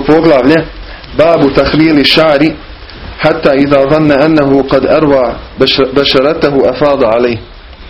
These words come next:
Ovdje imamo jedan opis Rasulullaha sallallahu alaihi wa sallam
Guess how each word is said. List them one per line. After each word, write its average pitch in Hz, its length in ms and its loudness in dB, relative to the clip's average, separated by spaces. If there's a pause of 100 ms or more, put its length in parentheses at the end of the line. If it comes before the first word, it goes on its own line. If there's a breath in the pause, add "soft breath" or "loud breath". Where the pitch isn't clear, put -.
(720 loud breath)
Ovdje 151 260 0
imamo 147 320 0
jedan 139 360 0
opis 147 340 -2 (200)
Rasulullaha 139 720 0
sallallahu 127 540 0
alaihi 127 220 0
wa 120 60 -2
sallam 143 300 0